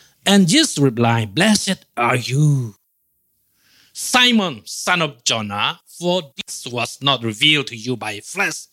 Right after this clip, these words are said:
and blood, but by my Father in heaven." Um, you know, when we accept Jesus Christ as our personal Savior and Lord, ac-, uh,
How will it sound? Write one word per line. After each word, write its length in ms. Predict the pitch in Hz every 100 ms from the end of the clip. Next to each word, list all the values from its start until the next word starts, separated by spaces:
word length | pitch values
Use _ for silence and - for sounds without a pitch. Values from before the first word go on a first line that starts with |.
| - - -
and 200 | 127 110
blood, 320 | 131 123 107 - _ _ _ _ _ _ _ _
but 120 | 190
by 0 | 170 _
my 80 | 110 - -
Father 220 | 113 110
in 140 | 90
heaven." 400 | 80 98 104 - - _ _ _ _ _ _ _ _ _ _ _ _ _ _ _ _ _ _ _ _ _ _ _ _ _ _ _ _ -
Um, 400 | 175 180 170 - _ -
you 100 | 208
know, 440 | 233 240 240 190
when 360 | 180 247 330 330
we 260 | 202 160 139 _
accept 680 | 165 - - - 202 151 120
Jesus 500 | 120 160 160 170 -
Christ 1120 | - - 117 107 90 - - - - - - _ _ _ _ -
as 260 | 151 143 - _
our 380 | - _ _ 123
personal 280 | - 120 117
Savior 380 | - 107 104
and 160 | 98 92
Lord, 200 | 101 113 _
ac-, 320 | - - - -
uh, 180 | 147 139